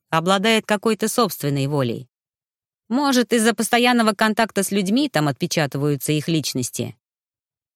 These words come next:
Когда-то именно в родовой артефакт сливали магию перед смертью. Ты знала? Так эти артефакты и появились.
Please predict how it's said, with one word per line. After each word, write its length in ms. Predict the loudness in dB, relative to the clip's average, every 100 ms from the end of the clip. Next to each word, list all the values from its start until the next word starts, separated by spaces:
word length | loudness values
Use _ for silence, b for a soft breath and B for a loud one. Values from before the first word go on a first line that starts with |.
| _ -6
Когда-то 460 | -2 2 2 2
именно 400 | 4 4 4 4
в 60 | 2
родовой 420 | 2 2 2 2
артефакт 560 | 0 -4 0 0 0 -6
сливали 460 | -2 0 2 2
магию 360 | 0 0 -2 -2
перед 240 | -2 -4
смертью. 600 | -2 -4 -4 -8 -10 -12 _
Ты 120 | -6 -2
знала? 460 | 0 0 0 -4 -10 _ _ _ _ _ _ -2
Так 320 | 0 0 0
эти 220 | 0 2
артефакты 640 | 0 0 -2 -2 0 -2
и 40 | 0
появились. 640 | 0 0 0 -2 -4 -8